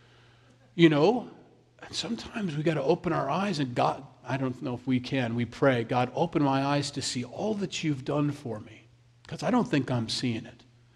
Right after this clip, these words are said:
because it's become so routine." Um, you know, personally, I have a, I have a great family. I really enjoy my family. Um, I like them. And, and it, it isn't until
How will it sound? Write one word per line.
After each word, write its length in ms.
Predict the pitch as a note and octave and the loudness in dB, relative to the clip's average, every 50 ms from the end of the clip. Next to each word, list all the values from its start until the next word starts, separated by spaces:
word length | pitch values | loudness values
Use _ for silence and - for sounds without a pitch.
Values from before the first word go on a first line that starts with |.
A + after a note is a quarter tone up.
| _ - - - - - - | _ -20 -20 -20 -20 -2 2
because 380 | - E3 - F#3+ F#3+ F3+ D3+ | 4 4 6 6 4 4 4
it's 160 | E3+ - - - | 0 -2 -2 -4
become 360 | E3 D#3+ - - F3 F3+ E3+ | -6 -4 0 2 2 4 4
so 200 | - - F3+ E3+ | 4 4 6 6
routine." 680 | D#3+ D#3 D#3+ D#3 D3+ - F#3+ A#3+ C#4 A#3 C#3 G#2 - - - - - - _ _ _ _ _ _ _ _ _ _ _ _ _ _ _ _ _ _ _ _ _ _ _ _ _ _ _ _ _ - | 6 6 6 4 4 2 0 2 2 2 0 -2 -10 -14 -20 -20 -20 -20 _ _ _ _ _ _ _ _ _ _ _ _ _ _ _ _ _ _ _ _ _ _ _ _ _ _ _ _ _ -2
Um, 400 | C#3 C#3+ C3+ C3 A#2+ A2+ A2 - - - - - - - - - _ _ _ _ _ _ _ _ _ _ _ _ _ _ _ _ - - | 0 2 2 2 2 0 -4 -8 -14 -20 -20 -20 -20 -20 -20 -20 _ _ _ _ _ _ _ _ _ _ _ _ _ _ _ _ -14 -10
you 100 | C3+ A#2 | -8 -8
know, 120 | B2 A#2+ | -6 -8
personally, 500 | A#2+ - - D3+ D3 D3 - D3+ D3 D3+ | -8 -2 2 2 2 4 4 4 4 4
I 120 | D3 C#3 C3+ | 4 4 4
have 140 | C3+ C3 | 2 2
a, 80 | B2+ B2 A#2 - - | 0 -2 -6 -10 -12
I 40 | - | -6
have 100 | C3+ C#3 | -4 -4
a 60 | C3+ | 0
great 240 | A#2+ C#3 D3 C#3 - | 2 2 0 0 0
family. 500 | - C3+ C3+ D3 D3+ C3 A2 - - - - - - - - _ _ - | -4 -2 0 0 0 0 -2 -4 -10 -18 -20 -20 -20 -20 -20 _ _ -16
I 60 | - | -6
really 260 | A#2+ B2 C#3+ D3 C#3+ | 0 2 4 6 6
enjoy 240 | C3+ B2+ B2 C3+ C3+ | 4 4 4 4 4
my 160 | C#3 C#3+ B2+ | 4 4 2
family. 540 | A2+ - - B2+ C3+ C#3 C#3 A#2+ A2+ - - - - - _ - - _ _ _ _ _ _ - | 0 -2 -2 -2 -2 -2 -4 -6 -10 -14 -18 -20 -20 -20 _ -20 -20 _ _ _ _ _ _ -10
Um, 320 | B2 B2 B2 B2 B2 B2 - | -8 -6 -4 -4 -4 -4 -2
I 80 | B2 | 0
like 300 | B2 B2+ C3+ D3 C#3+ - | 2 4 4 2 2 -2
them. 160 | - A#2 G#2 G#2 - - | -8 -8 -8 -8 -8 -6
And, 160 | C3+ C#3+ - - | -6 -6 -4 -2
and 100 | C3+ C3+ | 0 0
it, 120 | C3+ B2+ - - - - | 0 0 -2 -6 -16 -10
it 120 | B2+ B2 | -4 -2
isn't 400 | C3 D3+ D#3+ - A#3+ A3+ A3 - | 0 0 0 0 -2 -2 -4 -4
until 600 | - C#3+ C#3+ C#3+ - D#3 D#3 D#3 D#3 D3+ D3+ D3+ | -2 -2 -2 -2 2 4 4 6 6 4 2 0